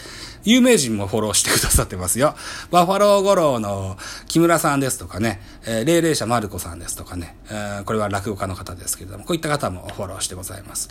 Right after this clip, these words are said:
あのー、ミドル巨人くんピーシーの方にも出てくれたサトシくんもですね、えー、先日フォローくださいました。ありがとうございます。ね、えー、今後ともサトシくんね、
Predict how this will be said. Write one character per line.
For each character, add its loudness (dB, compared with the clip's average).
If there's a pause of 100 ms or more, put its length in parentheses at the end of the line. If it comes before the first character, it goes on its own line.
(400)
あ 4
の 0
ー、 0
ミ 4
ド 6
ル 2
巨 0
人 0
く -2
ん -4
ピ -2
ー -2
シ 0
ー -2
の -2
方 0
に -2
も -2
出 -6
て -6
く -8
れ -6
た -6
サ 4
ト 2
シ 0
く -10
ん -10 (320)
も 0
で 0
す -2
ね、 -2 (140)
え -2
ー、 -4
先 -4
日 -2
フ -4
ォ -2
ロ -8
ー -14
く -12
だ -8
さ -8
い -16
ま -18
し -6
た。 -14
あ -2
り -2
が -6
と -12
う -8
ご -10
ざ -10
い -14
ま -16
す。 -10 (300)
ね、 -2 (240)
え 0
ー、 0
今 2
後 0
と -2
も -2
サ 0
ト -4
シ -4
く -12
ん -8
ね、 -4